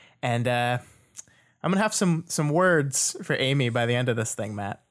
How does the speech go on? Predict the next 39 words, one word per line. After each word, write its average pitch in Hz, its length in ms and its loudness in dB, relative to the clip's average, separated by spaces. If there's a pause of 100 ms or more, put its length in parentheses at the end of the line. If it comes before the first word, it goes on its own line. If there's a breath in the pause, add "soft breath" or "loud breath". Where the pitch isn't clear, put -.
(140)
Um, 104 420 -6
but, 175 380 -2
but 190 120 0
in 220 80 4
the 226 60 4
meantime, 160 720 0
what 156 180 0
we're 151 80 2
doing 143 240 4
here 127 200 4
is 123 100 0
quickly 135 260 0
establishing 117 680 -2
Amy's 113 300 -2
displeasure 127 580 -2
with 113 160 -4
what's 120 140 -4
happening. 107 400 -2 (420 loud breath)
Uh, 110 320 0
it, - 260 -6
things 175 240 0
are 160 120 2
not 160 180 -2
going 160 200 2
the 151 60 2
way 151 120 2
she 160 140 0
thought 185 200 0
they 143 140 0
were 135 320 2 (360 loud breath)
because 139 280 0
for - 100 -8
some 143 240 0
reason 139 240 2
she 131 160 0
thought 127 360 -2
that - 180 -4 (580 loud breath)
a 120 40 -2
world-conquering 135 1400 0